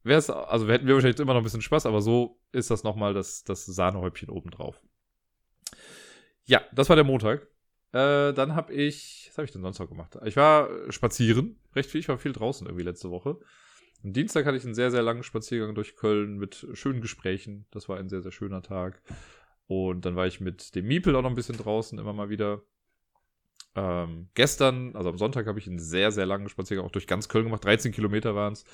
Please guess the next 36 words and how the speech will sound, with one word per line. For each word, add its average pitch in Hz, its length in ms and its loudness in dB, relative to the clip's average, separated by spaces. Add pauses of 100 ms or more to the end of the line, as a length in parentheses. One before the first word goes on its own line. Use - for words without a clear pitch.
(280)
mit 101 200 -2
so 92 200 -6
Street 151 320 0
Art 110 220 0
entdecken. 104 320 -4
Das 139 80 4
ist 156 40 -2
immer 135 120 2
ganz 113 200 0
cool, 127 120 4
wenn 107 100 2
man 104 140 -2
so 98 40 -6
ein 92 60 -8
paar 101 120 -4
Street 127 260 -4
Artists 110 340 -2
hat, 110 260 -4
die 98 80 -6
man 92 120 -2
halt 90 160 -4
mag. 104 320 0 (640)
Und 107 100 -4
man 110 120 2
sieht, 127 160 2
dass 120 100 4
sie 113 80 -2
bei 107 80 6
Instagram 113 360 2
irgendwie 107 180 -2
was 101 100 -2
Neues 120 220 4
gepostet 131 420 2
haben 107 180 4
und 104 100 -4
man 107 260 -2